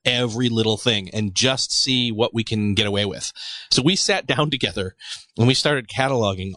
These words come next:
all the different apps. It was like, it was kind of a challenge between the two of us to see how many we could offload or delete and what was the bare minimum of installed and active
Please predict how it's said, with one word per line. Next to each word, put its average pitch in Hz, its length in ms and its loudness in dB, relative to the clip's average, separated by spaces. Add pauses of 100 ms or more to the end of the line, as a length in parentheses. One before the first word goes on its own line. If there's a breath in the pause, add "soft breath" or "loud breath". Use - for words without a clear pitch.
(100)
all 151 380 4
the 135 100 -6
different 131 340 -2
apps. 120 280 0
It - 80 -10
was 101 160 -10
like, 107 160 0
it 143 60 6
was 143 160 2
kind 202 120 2
of 214 60 4
a 185 40 0
challenge 139 360 -2
between 120 240 0
the 104 80 0
two 139 160 4
of 120 140 2
us - 200 -4 (300 loud breath)
to 135 140 4
see 143 480 2 (240)
how 180 180 2
many 165 220 2
we 123 180 2
could 117 260 2 (100)
offload 127 800 2 (160)
or 156 360 6
delete 117 580 -2 (240)
and 117 320 0
what 143 100 4
was 123 140 2
the 117 100 4 (360)
bare 180 460 2
minimum 120 600 2 (100)
of 101 380 0 (680 loud breath)
installed 143 800 2 (180)
and 135 420 -2 (480)
active 123 540 0